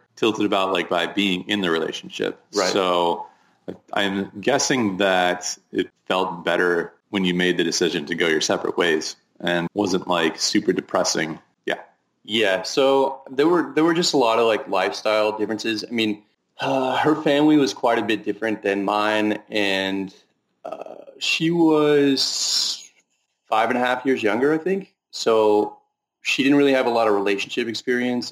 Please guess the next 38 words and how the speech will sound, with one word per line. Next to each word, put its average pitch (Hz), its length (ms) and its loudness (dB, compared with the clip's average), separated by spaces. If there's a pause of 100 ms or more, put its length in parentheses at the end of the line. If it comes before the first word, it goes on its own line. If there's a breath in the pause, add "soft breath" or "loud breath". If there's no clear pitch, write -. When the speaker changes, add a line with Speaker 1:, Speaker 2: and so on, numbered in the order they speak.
Speaker 2:
and 107 180 2
we 110 80 2
didn't 127 200 2
communicate 117 480 0
well. 123 320 2
Like, 110 100 -10
that's 113 180 -2
the 113 80 -14
thing 120 180 0
that 113 80 2
I 110 60 2
noticed 110 500 0
with 110 140 -12
you 120 100 2
and 104 80 2
Andrew, 113 340 2
is 127 100 0
that 101 200 2 (480)
you 107 80 -4
guys 110 180 4
obviously 107 440 2
communicate 113 540 0
well, 123 460 0 (120)
which 110 180 -2
is 107 200 2
super 123 260 0
important. 117 560 2 (140)
When 135 160 2
we, 170 240 0
when 147 180 4
we 156 120 6
ended 147 280 2
things, 139 360 2
it 127 100 -2
was 120 200 0
a 117 80 2
little 131 320 2
bit, 120 480 -2